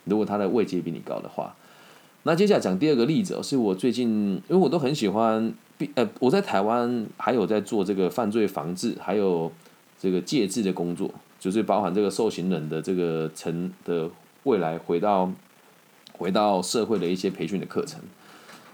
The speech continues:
那我今天在研读一个个案，发生在二零一八年哦，他是一个家中的幺子，最小的孩子，那哥哥姐姐都非常的顶尖。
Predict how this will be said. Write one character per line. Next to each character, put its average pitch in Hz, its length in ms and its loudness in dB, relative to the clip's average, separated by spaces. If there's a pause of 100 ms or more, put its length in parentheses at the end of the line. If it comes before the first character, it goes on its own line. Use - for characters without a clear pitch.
那 127 100 -2
我 117 80 2
今 131 160 0
天 135 40 -2
在 135 120 4
研 117 220 4
读 107 140 2
一 - 20 4
个 101 80 2
个 110 180 0
案， 82 200 0
发 104 160 2
生 107 120 -2
在 110 140 4
二 101 380 2
零 85 280 -4
一 104 200 0
八 95 180 2
年 95 160 -2 (100)
哦， - 120 -16 (100)
他 110 100 -2
是 113 120 -2
一 110 100 4
个 95 480 2 (260)
家 117 200 2
中 113 200 -2
的 98 280 0 (300)
幺 110 280 2
子， - 240 -10 (500)
最 123 140 4
小 85 180 0
的 73 80 -4
孩 76 240 -6
子， - 140 -10 (140)
那 107 120 0
哥 147 160 0
哥 156 120 2
姐 104 100 -2
姐 90 140 0
都 110 100 0
非 110 180 0
常 85 220 -4
的 82 100 -4
顶 - 200 -8 (100)
尖。 71 240 -6